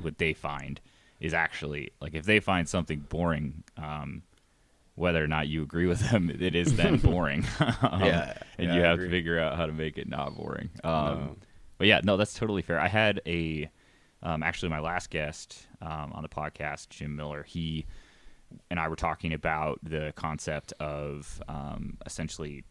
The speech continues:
Speaker 1: if you have one activity that you're trying to, basically an exercise, you're trying to get a particular adaptation out of it.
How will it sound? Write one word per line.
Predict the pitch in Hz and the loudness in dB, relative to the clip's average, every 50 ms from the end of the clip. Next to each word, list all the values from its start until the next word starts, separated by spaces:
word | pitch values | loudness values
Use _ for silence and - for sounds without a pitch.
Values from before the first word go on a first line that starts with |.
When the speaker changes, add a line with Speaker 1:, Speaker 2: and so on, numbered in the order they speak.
| - - - - - - - - - | -20 -20 -20 -20 -20 -20 -20 -18 -14
Speaker 1:
if | 80 - - - | -14 -12 -12 -10
you | 82 82 82 80 80 78 | -8 -6 -4 -4 -4 -6
have | - - - 90 87 82 82 82 80 78 73 - | -6 -4 -2 0 2 2 4 4 2 2 -2 -6
one | 57 - 87 85 85 | -4 -2 0 0 2
activity | 85 87 - - - 85 78 78 78 | 0 -2 -4 -2 -2 -2 0 0 0
that | 78 - | -2 -2
you're | - | -4
trying | - - 82 80 76 76 | -4 -2 -2 -2 -2 -2
to, | 73 - 78 76 73 73 - - 80 | -4 -4 -2 -2 -4 -4 -8 -8 -6
basically | 82 76 76 - - 71 | -6 -6 -6 -6 -8 -8
an | 67 | -8
exercise, | 80 - - 80 - - 76 76 78 73 | -8 -8 -10 -8 -6 -6 -6 -6 -6 -8
you're | 76 69 | -8 -8
trying | - - 78 76 73 | -6 -6 -6 -6 -8
to | 73 | -8
get | - - 73 69 - | -10 -8 -10 -10 -10
a | - 73 71 71 71 71 | -10 -12 -10 -10 -12 -10
particular | - - - - 92 - - 80 76 73 | -12 -10 -6 -6 -6 -4 -4 -4 -4 -4
adaptation | 73 71 69 69 - - - 76 - - - 69 | -4 -6 -6 -10 -10 -8 -8 -8 -6 -8 -10 -8
out | 65 71 71 71 | -8 -8 -8 -8
of | - | -10
it. | - - - | -12 -14 -16